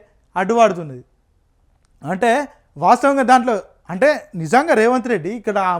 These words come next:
మాట్లాడేది ఏంటంటే అక్కడ ఉన్నటువంటి పిల్లలు సంతోషంగా మంచి తిండి తిన్నప్పుడు ఎవరిని పంపించడానికి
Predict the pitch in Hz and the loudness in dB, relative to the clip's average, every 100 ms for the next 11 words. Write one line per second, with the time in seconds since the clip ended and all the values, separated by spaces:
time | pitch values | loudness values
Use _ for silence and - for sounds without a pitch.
0 | 165 185 202 190 240 208 190 175 156 185 | -4 -6 -6 -4 -4 -2 -6 -10 -10 -10
1 | 262 _ _ 196 247 240 247 262 262 233 | -12 _ _ -4 -2 -2 -2 -2 -4 -4
2 | 220 226 233 226 208 220 220 220 214 214 | -6 -4 -4 -4 -4 -4 -4 -4 -4 -6
3 | 196 - 214 202 208 190 165 151 180 233 | -8 -12 -10 -8 -8 -8 -10 -12 -14 -16
4 | _ _ - 170 226 233 220 214 233 220 | _ _ -12 -4 -2 0 -2 -2 -4 -4
5 | 214 | -6